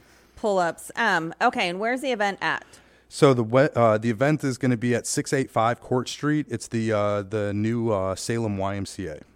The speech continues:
Speaker 1: Nice. I haven't been there yet.
Speaker 2: Either have I. Either have I. I'm really excited. Uh, so, yeah, we'll be there, and, uh, one of my assistants, Logan, will be there. Uh, she's really excited. Um, so, yeah, just a little bit of FaceTime, be able to meet some new local
Speaker 1: Yeah.
Speaker 2: veterans.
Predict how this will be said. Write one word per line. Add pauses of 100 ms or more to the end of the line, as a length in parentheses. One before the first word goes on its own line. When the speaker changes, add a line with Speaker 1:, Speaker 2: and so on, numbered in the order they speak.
(220)
Speaker 1:
Nice.
I
haven't
been
there
yet. (160)
Speaker 2:
Either
have
I.
Either
have
I.
I'm
really
excited. (140)
Uh,
so,
yeah,
we'll
be
there,
and,
uh,
one
of
my
assistants,
Logan,
will
be
there.
Uh,
she's
really
excited. (840)
Um,
so,
yeah,
just (180)
a
little
bit
of
FaceTime, (100)
be
able
to
meet
some
new
local
Speaker 1:
Yeah.
Speaker 2:
veterans.